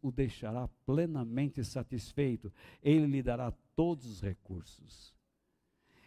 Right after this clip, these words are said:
Eu fico impressionado, algumas pessoas dizendo assim, "Não tenha medo, porque o Espírito de Deus vai colocar as palavras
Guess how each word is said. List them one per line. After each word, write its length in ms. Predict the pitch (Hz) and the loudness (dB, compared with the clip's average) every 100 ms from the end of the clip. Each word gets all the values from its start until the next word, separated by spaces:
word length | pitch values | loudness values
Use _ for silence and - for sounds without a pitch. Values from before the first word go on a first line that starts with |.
| _ | _
Eu 160 | 214 208 | 4 4
fico 340 | - 240 - | 4 0 2
impressionado, 880 | 196 - 214 214 - 160 147 170 165 | -2 2 2 2 0 0 2 0 2
algumas 460 | 131 123 160 160 - | -2 0 0 0 -2
pessoas 420 | 147 120 156 139 | -2 -2 0 0
dizendo 220 | 123 139 | 0 0
assim, 300 | 131 139 123 - - | 0 0 -4 -6 -4
"Não 220 | 175 262 | 4 4
tenha 320 | 240 247 269 247 | 6 2 4 4
medo, 480 | 262 277 247 233 | 8 8 6 2
porque 420 | 214 247 269 247 - - | 2 2 8 8 6 -2
o 100 | 226 | 2
Espírito 600 | 240 - - 285 277 262 | 2 0 6 6 6 0
de 140 | 262 240 | -4 6
Deus 420 | 240 269 240 180 | 10 10 8 4
vai 160 | 240 | 0
colocar 460 | - 240 233 - 269 | 2 4 4 4 2
as 160 | 180 - | 2 0
palavras 960 | 254 208 233 269 254 233 220 226 175 | 2 6 8 8 8 6 6 2 2